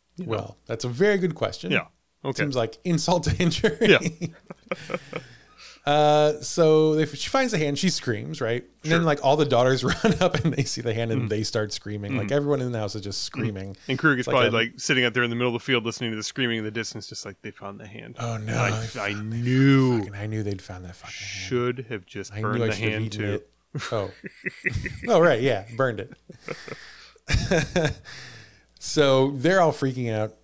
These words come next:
Speaker 2: So Krug, yeah, go, oh, God. So he goes back to the
Speaker 1: Mm-hmm.
Speaker 2: house. Like, <laughs> "How am I
Speaker 1: Mm-hmm.
Speaker 2: gonna explain
Speaker 1: Hey,
Speaker 2: this
Speaker 1: guys.
Speaker 2: one?"
Speaker 1: Yeah.
Speaker 2: He walks in and they are, they have a lot of questions. <laughs>
Speaker 1: Yeah, well.
Speaker 2: And he says, "Listen,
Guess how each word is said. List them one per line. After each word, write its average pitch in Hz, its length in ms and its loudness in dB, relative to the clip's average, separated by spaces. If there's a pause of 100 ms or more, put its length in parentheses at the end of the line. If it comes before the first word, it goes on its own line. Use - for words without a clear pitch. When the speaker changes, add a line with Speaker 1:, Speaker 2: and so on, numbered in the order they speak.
Speaker 2:
So 117 260 0
Krug, 127 360 2
yeah, 107 180 -2
go, 135 260 -14
oh, 110 380 -8
God. 101 300 -12
So - 120 -8
he 110 60 -2
goes 113 260 -2
back 113 200 -2
to 127 80 -6
the 120 80 -2
Speaker 1:
Mm-hmm. 104 80 -2
Speaker 2:
house. 101 360 -4
Like, 107 220 -6
<laughs> - 80 -18
"How 190 60 4
am 196 120 -2
I 190 100 2
Speaker 1:
Mm-hmm. 135 80 0
Speaker 2:
gonna 165 260 0
explain 147 240 4
Speaker 1:
Hey, 151 140 8
Speaker 2:
this 123 240 8
Speaker 1:
guys. 147 120 8
Speaker 2:
one?" 151 340 2
Speaker 1:
Yeah. 127 400 4
Speaker 2:
He 165 400 -2
walks 190 380 0
in 170 160 0
and 156 140 -2
they 151 260 4
are, 135 300 6
they 143 100 6
have 151 140 6
a 139 40 2
lot 127 100 6
of 120 60 2
questions. 131 380 4 (240)
<laughs> - 0 -
Speaker 1:
Yeah, 131 320 6
well. 127 400 0 (800)
Speaker 2:
And 131 460 -2 (120)
he 131 180 -4
says, 117 260 -2
"Listen, 156 560 0